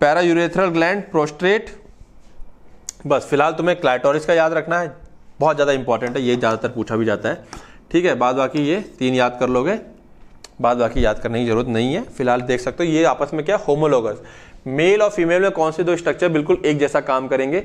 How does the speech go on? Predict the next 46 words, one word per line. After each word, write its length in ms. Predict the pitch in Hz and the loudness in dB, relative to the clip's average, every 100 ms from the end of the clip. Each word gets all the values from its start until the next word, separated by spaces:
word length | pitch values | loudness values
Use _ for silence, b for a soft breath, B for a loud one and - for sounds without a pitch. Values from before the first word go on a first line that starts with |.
| B B B B - | B B B B 0
तो 120 | 143 | 4
ओवरी, 520 | 147 151 190 190 - - | 4 4 0 0 -8 -6
फीमेल, 400 | 147 160 170 170 | 0 2 2 0
अ, 160 | 135 139 | 0 2
ओवरी 240 | 147 165 | 2 2
का 60 | 175 | 2
काम 240 | 170 170 | 0 0
क्या 120 | 175 | 2
होता 200 | 165 165 | 2 2
है? 180 | 180 - | -2 0
एग 140 | 131 143 | -2 0
बनाना। 420 | 151 147 180 185 - | -2 -2 -4 -8 -8
टेस्टिस 260 | 131 - 147 | -6 -4 -4
का 40 | |
काम 240 | 135 143 143 | -2 -2 0
क्या 200 | 151 160 | 0 0
है? 180 | 160 - | -2 -10
स्पर्म 260 | - 123 113 | -6 -4 -2
बनाना। 280 | 104 104 110 | -2 -2 -2
दोनों 280 | 117 123 | -2 -2
का 120 | 123 131 | 0 -2
काम, 140 | 160 - - - - _ - 120 | -2 -10 -20 -20 -20 _ -8 -2
गैमेट्स 320 | 135 139 127 | 0 -2 -4
बनाना, 220 | 101 101 | -6 -4
यानी 200 | 113 127 | -4 -4
कि 80 | 135 | -2
क्या 140 | 147 | -2
बना 180 | 143 147 | 2 0
रहे 80 | 165 | 0
हैं 80 | 165 | 0
दोनों 140 | 170 | 0
के 60 | 180 | 0
दोनों? 240 | 185 143 - B B B - - | -2 -4 -8 B B B -14 -6
गैमेट्स 340 | 120 117 104 107 | -2 -2 -2 -6
बना 260 | 92 90 | -8 -8
रहे 120 | 90 90 | -8 -10
हैं, 100 | - - - b b b - | -16 -20 -20 b b b -6
ठीक 100 | 180 | 0
है 60 | 233 | 0
ना, 60 | 226 | 2
एक 240 | 233 240 | 2 2
जैसा 240 | 185 151 | 0 0
काम। 240 | 113 107 104 B B B B - | -2 -4 -6 B B B B 0
तो 100 | 170 | 2
ग्लैंस 340 | 160 190 220 | 2 2 0
पेनिस 340 | 220 208 233 | 0 2 0